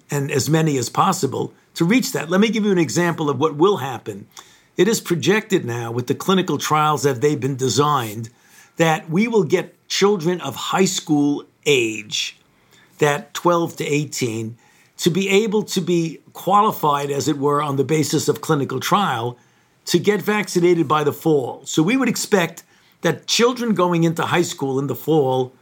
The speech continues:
will be able to go in vaccinated. It's a little bit later when you're talking about children of elementary school level. We've already started studies, what's called age de-escalation. You go from twelve to nine, nine to six, six to two,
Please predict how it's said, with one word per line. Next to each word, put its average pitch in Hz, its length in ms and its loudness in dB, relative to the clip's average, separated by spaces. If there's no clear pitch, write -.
will 202 240 4
be 220 180 0
able 180 240 2
to - 140 -4
go 160 240 0
in 160 400 0
vaccinated. 123 800 -2
It's - 160 0
a 190 40 6
little 220 260 0
bit 214 180 -4
later 175 560 2
when 160 140 0
you're 165 80 2
talking 180 440 0
about 151 280 -2
children 170 680 0
of 143 120 0
elementary 165 600 0
school 170 400 0
level. 170 460 0
We've 180 200 2
already 190 460 2
started 170 480 0
studies, 151 640 -2
what's 139 160 -2
called 175 320 0
age 175 400 2
de-escalation. 147 960 0
You 147 140 2
go 170 180 4
from 156 240 -4
twelve 202 440 0
to 165 100 0
nine, 165 500 0
nine 165 340 0
to 123 100 -8
six, 160 380 0
six - 400 -2
to 147 120 0
two, 156 540 2